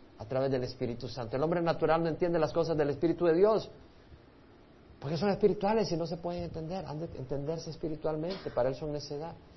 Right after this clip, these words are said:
Pero el espiritual juzga todas las cosas, porque tenemos al Espíritu de Dios.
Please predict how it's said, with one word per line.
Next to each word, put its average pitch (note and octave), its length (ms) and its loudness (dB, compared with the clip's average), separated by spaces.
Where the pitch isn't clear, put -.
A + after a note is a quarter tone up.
Pero C#3+ 160 4
el D3+ 60 6
espiritual D3 640 4
juzga E3 260 4
todas A2+ 200 4
las G2 200 -2
cosas, G#2+ 400 -6
porque G#2+ 180 -8
tenemos A2 300 -8
al G#2+ 80 -10
Espíritu G2 560 -16
de - 80 -18
Dios. - 440 -16